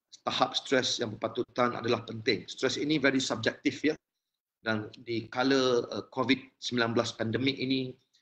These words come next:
kita melihat bagaimana ekonomi, uh, tidak berapa, uh, uh,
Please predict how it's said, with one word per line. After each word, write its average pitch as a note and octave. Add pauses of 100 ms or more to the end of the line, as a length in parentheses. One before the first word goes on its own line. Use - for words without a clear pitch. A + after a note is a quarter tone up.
(120)
kita A2+
melihat A#2
bagaimana A2+
ekonomi, B2 (400)
uh, G2
tidak A#2
berapa, A2 (340)
uh, F#2+ (920)
uh, F#2